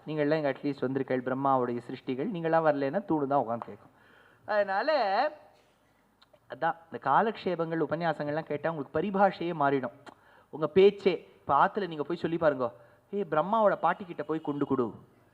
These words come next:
கதை கேட்காதவாள்ல பிரம்மாவோட பாட்டியா? பிரம்மாவே இது அப்படின்னு நீங்க சொல்லுங்க. பிரம்மான்னா என்ன? பிதாமகர், பிதாமகினா அசந்து போயிடுவா, "என்ன ஒரு பரம ஞானம் வந்திருக்கு பாருங்க" அப்படின்பா. அதனால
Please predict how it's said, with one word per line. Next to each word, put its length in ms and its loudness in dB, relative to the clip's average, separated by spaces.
கதை 280 0
கேட்காதவாள்ல 680 -2
பிரம்மாவோட 560 -6
பாட்டியா? 400 0
பிரம்மாவே 500 -4
இது 320 -8
அப்படின்னு 120 -6
நீங்க 200 0
சொல்லுங்க. 300 0
பிரம்மான்னா 420 2
என்ன? 180 -4
பிதாமகர், 600 6
பிதாமகினா 400 4
அசந்து 440 -2
போயிடுவா, 280 0
"என்ன 220 -4
ஒரு 120 -2
பரம 340 0
ஞானம் 280 2
வந்திருக்கு 300 -4
பாருங்க" 300 4
அப்படின்பா. 380 0
அதனால 1040 6